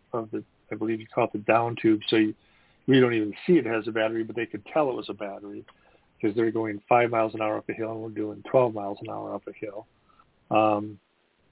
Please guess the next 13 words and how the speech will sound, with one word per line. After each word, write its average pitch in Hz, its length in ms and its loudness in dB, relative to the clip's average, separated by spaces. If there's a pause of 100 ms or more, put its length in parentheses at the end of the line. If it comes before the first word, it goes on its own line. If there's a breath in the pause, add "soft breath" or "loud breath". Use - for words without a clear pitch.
(440)
and 117 600 -2 (280)
there's 117 180 4
a 117 60 2
lot 139 240 8
of 113 120 -2 (220)
kickback 113 500 0
early 113 320 -4
on 110 280 -8
because 107 560 -4 (680)
they 120 60 -4
go, 117 160 -2
"Well, 117 120 2
you're 120 160 4